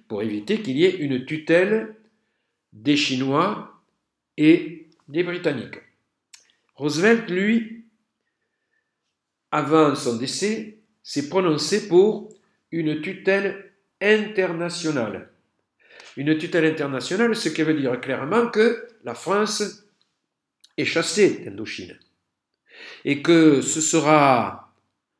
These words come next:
la Chine d'une part, et d'autre part le,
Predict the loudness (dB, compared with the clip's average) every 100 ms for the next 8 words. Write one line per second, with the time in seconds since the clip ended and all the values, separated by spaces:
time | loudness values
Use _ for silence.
0 | _ _ _ -12 -8 -2 -2 -2 -2 0
1 | 2 2 2 -4 -14 _ _ _ -10 -2
2 | 0 2 2 2 2 0 -6 -12 -2 0
3 | 0 -2 -12